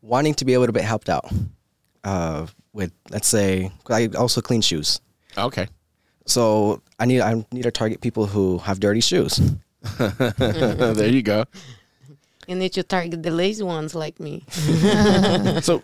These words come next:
Speaker 2: all in all, that, that's, that I, you know, I'm, I'm kinda hearing a little bit about your marketing, about your business, but what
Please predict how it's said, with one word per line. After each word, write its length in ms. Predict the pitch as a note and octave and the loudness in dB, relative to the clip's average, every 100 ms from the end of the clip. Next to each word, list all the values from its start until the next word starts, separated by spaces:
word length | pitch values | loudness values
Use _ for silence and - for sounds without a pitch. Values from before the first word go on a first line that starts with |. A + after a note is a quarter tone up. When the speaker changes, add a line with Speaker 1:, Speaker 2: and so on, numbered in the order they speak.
| - | -4
Speaker 2:
all 200 | - C#4 | 0 2
in 100 | D4+ | 4
all, 160 | B3 F3+ | 4 4
that, 240 | C#3 G3 G#3+ | 2 0 2
that's, 280 | G#3+ - | 0 0
that 320 | - G3 - - | -2 -2 -2 -4
I, 220 | C3 C3 C3 - _ C3+ | -4 -4 -10 -20 _ -2
you 120 | C3+ | 0
know, 200 | C3 B2 | 2 0
I'm, 200 | B2 B2 - | -2 -2 -2
I'm 400 | A#2 A#2 G#2+ G#2 _ - G#2+ | -2 -2 -6 -12 _ -20 -4
kinda 240 | D3+ D#3 | 0 2
hearing 260 | D3+ D3 C#3 | 2 4 2
a 40 | |
little 200 | B2+ B2+ | 2 2
bit 120 | C3 | 4
about 220 | B2 A#2+ A2+ | 4 2 2
your 100 | A2+ | 2
marketing, 360 | A2+ A2 A2+ | 0 0 -2
about 200 | G#2 A2 | -2 -2
your 40 | - | -2
business, 140 | C#3+ | -4
but 180 | A#2 A#2+ - | -2 -4 -4
what 280 | A#2+ F3+ | -2 -2